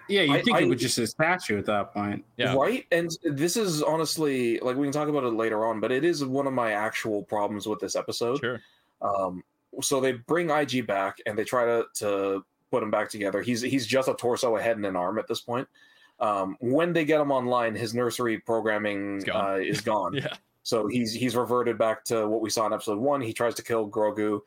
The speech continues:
Speaker 2: Um, it, they can't kill him until the, hilariously, the protocol droid that's in the room pushes a stat-, a head bust of Grief Karga, and it crushes I G's head.
Speaker 3: Yeah, and
Speaker 2: Um, that stops him.
Speaker 3: that's using your
Speaker 2: And,
Speaker 3: head.
Speaker 2: uh,
Speaker 3: That's what Mando <laughs> said. I'm like, "Oh, come
Speaker 2: Yeah.
Speaker 3: on, Mando."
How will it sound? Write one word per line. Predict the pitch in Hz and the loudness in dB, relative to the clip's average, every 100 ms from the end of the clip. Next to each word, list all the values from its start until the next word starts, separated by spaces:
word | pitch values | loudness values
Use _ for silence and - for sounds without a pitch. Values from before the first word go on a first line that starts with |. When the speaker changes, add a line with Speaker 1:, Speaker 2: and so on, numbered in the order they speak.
| _ - - - | _ -20 -12 -6
Speaker 2:
Um, | 101 98 98 95 _ - | -2 -2 -4 -8 _ -6
it, | 113 113 _ 127 | -6 -6 _ -6
they | 117 117 | -2 0
can't | 160 139 - | 0 -2 -2
kill | - 143 120 | -2 0 2
him | 110 117 | 0 -2
until | 110 - 113 110 - | -4 0 2 2 0
the, | 120 127 - - - - | 0 -2 -4 -12 -10 -2
hilariously, | 127 135 131 120 117 | 2 2 2 2 0
the | 110 | 0
protocol | 139 131 131 120 | 0 2 2 0
droid | 107 113 | 0 0
that's | 110 104 | 0 -2
in | 113 | -2
the | 107 | 0
room | 110 107 - - _ | 0 -2 -6 -16 _
pushes | - 143 127 139 | -2 0 0 0
a | 123 | 0
stat-, | - 117 120 - | 2 0 0 0
a | 107 | -2
head | - 123 117 | 0 0 0
bust | 123 - | 0 0
of | 113 | -2
Grief | 123 120 - | -2 -4 0
Karga, | 120 120 131 | 0 2 0
and | 107 | 0
it | 107 | -4
crushes | - - 113 - 123 110 | -4 -2 0 0 0 0
I | 107 | 0
G's | 107 101 - | -2 -4 -2
head. | 117 113 143 | -2 -2 0
Speaker 3:
Yeah, | 127 117 120 | 0 0 -2
and | 131 120 - - | -4 -6 -8 -4
Speaker 2:
Um, | 104 104 110 | -2 -2 0
that | 139 - | -2 -2
stops | - 87 - | -6 -4 -6
him. | 92 92 _ - | -10 -12 _ -12
Speaker 3:
that's | 156 - | -10 -6
using | 139 107 104 | -2 0 0
your | 98 | -2
Speaker 2:
And, | 98 | -2
Speaker 3:
head. | 107 95 | -2 -2
Speaker 2:
uh, | - _ | -6 _
Speaker 3:
That's | - 117 | -8 -4
what | 160 117 | -2 -2
Mando | 120 170 | -2 -2
<laughs> | |
said. | - 180 | 0 0
I'm | 170 | 0
like, | 151 139 | 0 0
"Oh, | 143 | 0
come | 135 143 | 0 0
Speaker 2:
Yeah. | 131 | 0
Speaker 3:
on, | 123 | -2
Mando." | 107 101 107 | -6 -6 -6